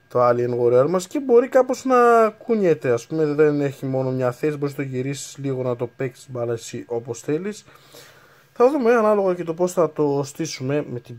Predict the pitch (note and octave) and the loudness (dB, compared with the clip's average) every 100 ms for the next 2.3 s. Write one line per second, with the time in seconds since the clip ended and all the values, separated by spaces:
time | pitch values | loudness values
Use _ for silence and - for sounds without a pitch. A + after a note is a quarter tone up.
0 | B2 B2+ C#3 C3 C3 B2+ B2+ B2 C3 C3 | -2 2 2 2 -2 -4 -6 -4 0 2
1 | B2+ B2+ B2+ C3 - C3 D3+ F3 F#3 F3+ | 4 2 0 -14 -6 -2 -2 0 2 2
2 | F3 F3 F3 | 2 2 0